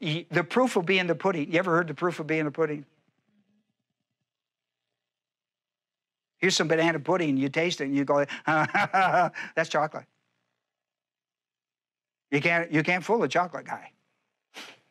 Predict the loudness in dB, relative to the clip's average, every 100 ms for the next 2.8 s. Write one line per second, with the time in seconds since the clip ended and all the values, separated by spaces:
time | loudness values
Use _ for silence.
0 | _ 2 2 0 -4 -6 -4 -2 -2 -2
1 | -2 -2 0 0 0 0 2 2 2 0
2 | -4 -10 -8 -8 -10 -6 -6 -6